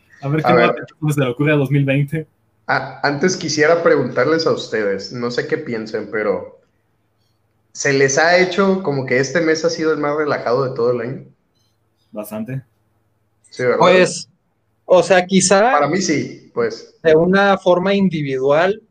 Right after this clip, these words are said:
Speaker 3: quizá sí, porque pues neta, pues como que ya estamos medio establecidos, ¿no? De que, ah, pues,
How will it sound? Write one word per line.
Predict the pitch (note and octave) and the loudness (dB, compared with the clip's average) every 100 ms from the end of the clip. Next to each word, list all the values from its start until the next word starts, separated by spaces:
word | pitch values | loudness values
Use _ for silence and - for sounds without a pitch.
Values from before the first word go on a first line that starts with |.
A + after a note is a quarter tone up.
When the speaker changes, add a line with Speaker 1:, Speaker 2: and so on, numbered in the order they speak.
| _ | _
Speaker 3:
quizá | _ C#3+ D#3 D#3 | _ -8 -4 -2
sí, | - E3+ C4 D4+ _ _ _ | -4 -10 -12 -16 _ _ _
porque | - D3+ D3 | -4 -4 -4
pues | C#3 C3+ | -4 -4
neta, | C3 E3+ | -4 -2
pues | E3+ D3 | -2 -2
como | C#3+ A#2+ | -6 -2
que | C3 | -2
ya | |
estamos | C3 D#3 D#3+ | 0 0 -2
medio | D#3 C#3 C3 B2+ | -2 -2 -4 -4
establecidos, | B2+ B2+ B2 D3 C#3 A#2+ | -4 -4 -2 -4 -4 -2
¿no? | C3 | -2
De | D3+ | -4
que, | D3 | -2
ah, | A#2+ B2+ B2+ | -2 -2 -4
pues, | D#2+ - - | -12 -16 -20